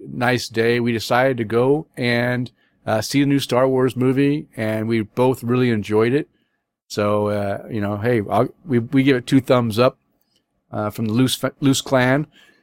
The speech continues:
And I, and, uh, yeah, I was really pleased. I liked, I liked how the saga ended. I thought they wrapped everything up really, really nice. And so we had a, that made for a nice day. We also took down all the Christmas decorations from the house.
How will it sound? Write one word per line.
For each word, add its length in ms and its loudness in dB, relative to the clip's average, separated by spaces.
And 120 -4
I, 80 -2
and, 280 -4
uh, 140 0
yeah, 260 0
I 80 4
was 160 -2
really 200 0
pleased. 360 0
I 60 0
liked, 340 -2
I 100 -2
liked 240 -2
how 120 0
the 100 0
saga 640 0
ended. 380 -2
I 100 -4
thought 280 -2
they 120 2
wrapped 300 0
everything 340 -2
up 180 -6
really, 360 2
really 220 2
nice. 400 0
And 100 -10
so 220 0
we 140 2
had 120 2
a, 100 0
that 200 -2
made 200 -4
for 160 -2
a 60 0
nice 260 -2
day. 240 2
We 120 2
also 420 2
took 240 -2
down 420 4
all 420 2
the 360 2
Christmas 580 -2
decorations 800 0
from 140 -2
the 100 2
house. 440 0